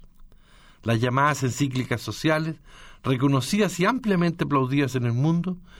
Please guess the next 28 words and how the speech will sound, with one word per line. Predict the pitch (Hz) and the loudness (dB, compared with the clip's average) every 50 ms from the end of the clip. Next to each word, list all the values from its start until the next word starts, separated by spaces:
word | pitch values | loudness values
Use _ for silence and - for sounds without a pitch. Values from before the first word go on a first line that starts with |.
| - - - - - - - | -20 -20 -20 -20 -10 -4 0
de | 131 135 | 2 2
verdad | 131 127 127 127 156 165 160 165 165 - - - - - - - | 4 2 2 2 2 2 2 0 -2 -6 -12 -20 -20 -20 -4 0
no | 139 156 175 | 2 4 4
han | 202 208 208 | 4 4 2
logrado | 202 196 185 175 180 180 180 175 | 2 2 4 4 6 6 6 6
ponerle | 180 170 147 156 156 147 143 143 | 4 2 0 2 0 2 0 0
atajo | 139 139 - 147 139 - - - 151 147 - - - - - - - | 0 -2 -2 -4 -4 -4 -6 -6 -6 -6 -8 -14 -20 -20 -20 -10 -4
a | - 127 | -2 -2
las | 123 117 117 | 0 0 2
lacras | 123 123 131 139 139 139 143 135 120 | 2 2 2 2 2 0 -2 -2 0
del | 123 127 117 | 0 0 0
individualismo, | 117 117 110 117 117 113 113 110 107 110 110 127 143 143 139 135 135 139 139 135 139 - - - - - | 0 -2 0 0 2 2 4 2 2 2 2 2 2 2 2 2 0 0 -2 -4 -8 -14 -20 -20 -8 -2
del | 120 123 127 139 | 0 2 2 2
exitismo | 135 139 - - 131 120 - 185 175 160 147 135 135 135 143 147 143 - - - - - | 0 -2 -2 -4 -4 0 2 2 4 4 4 2 2 0 0 -2 -4 -8 -14 -20 -20 -6
y | - 120 123 123 | 0 2 2 4
del | 123 120 120 120 - - - - | 4 2 0 0 -4 -6 -2 0
hedonismo | 196 220 208 196 180 170 165 165 156 151 147 147 151 151 147 - - - - | 2 4 4 4 4 4 4 2 2 2 0 0 -2 -2 -6 -10 -16 -20 -8
sacralizados | - - 123 - 120 120 117 113 110 104 - - 139 139 139 | -4 -4 -2 0 0 0 0 0 -2 -4 -2 0 0 0 0
por | 139 135 131 117 | 0 -2 -4 -2
el | 110 104 107 - - - | -4 -4 -8 -14 -20 -6
capitalismo | - - 117 107 117 107 113 110 117 143 131 127 120 | -4 -4 -2 -2 -2 -2 0 0 0 0 0 0 0
más | 117 131 147 143 | 0 -2 -2 -2
salvaje | - 135 117 101 107 131 135 131 - - 135 135 - - - - - - - | -4 -4 -4 -2 -2 -2 -2 -4 -6 -8 -8 -8 -10 -16 -20 -20 -20 -10 -10
y | - | -8
su | - - 123 | -6 -6 -4
terrible | 110 120 107 110 127 147 156 151 143 139 127 - | -2 0 0 2 2 2 2 2 0 -2 -2 0
cara | - 127 127 127 127 127 | 0 0 0 0 -2 -4
actual, | - - 104 95 - - - - 107 95 90 82 76 71 | -4 -8 -8 -8 -8 -8 -2 0 0 0 0 -2 -4 -8